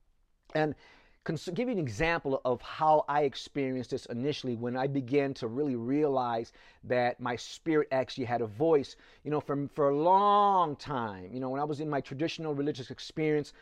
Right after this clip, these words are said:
I had this thought process that would always keep returning to my mind. And the thought process went something like this: "There must be more to God and my life than what I'm experiencing."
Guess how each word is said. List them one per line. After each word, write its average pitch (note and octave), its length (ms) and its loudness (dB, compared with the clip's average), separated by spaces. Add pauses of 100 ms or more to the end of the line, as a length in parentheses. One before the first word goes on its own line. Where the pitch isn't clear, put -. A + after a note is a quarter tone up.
(220)
I F3 60 -2
had E3+ 160 -4
this E3 140 -2
thought F3+ 260 4
process C3+ 460 0
that C#3 120 -2
would C3 140 -8
always E3+ 560 2
keep - 240 -8
returning C#3+ 440 -4
to D3+ 120 -6
my C#3 160 -4
mind. D3+ 460 -4 (480)
And D#3 80 -6
the E3 60 -2
thought F#3+ 320 8
process D3 380 6
went C#3 200 -4
something C#3 240 -2
like C#3 180 0
this: - 300 2 (380)
"There C#3 120 4
must C3+ 640 -2
be G3 160 0
more C#3 340 0 (100)
to D3+ 120 -4
God A#2 640 6
and C3 260 -4
my C#3+ 180 -2
life C#3 500 2
than A#2 240 -10
what A2 360 -4
I'm A#2+ 200 -6
experiencing." C3 1040 -6